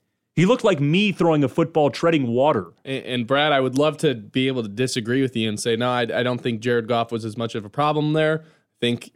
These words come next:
Speaker 2: I, I mean, Ben Johnson deserves a little bit of a pushback too, 'cause no one was picking up the blitzes. The offensive line looked lost, and Jared Goff, because of it, looked like he was playing in high heels. He was,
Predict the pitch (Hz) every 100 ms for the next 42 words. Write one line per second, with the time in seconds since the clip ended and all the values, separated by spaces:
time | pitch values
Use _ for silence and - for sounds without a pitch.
0 | - 135 151 156 143 - _ 160 156 165
1 | 170 156 147 139 127 117 120 110 113 117
2 | 107 113 110 107 107 107 104 _ - 127
3 | - 117 - 131 107 107 101 - _ _
4 | _ _ - 151 151 185 156 120 113 -
5 | 117 117 107 - 95 113 104 101 104 135
6 | 127 120 113 113 110 107 104 - _ _
7 | - 123 113 107 104 - 113 113 123 120
8 | 120 117 113 113 123 110 110 110 127 143
9 | 127 147 143 143 147 156 147 143 143 170
10 | 185 107 135 127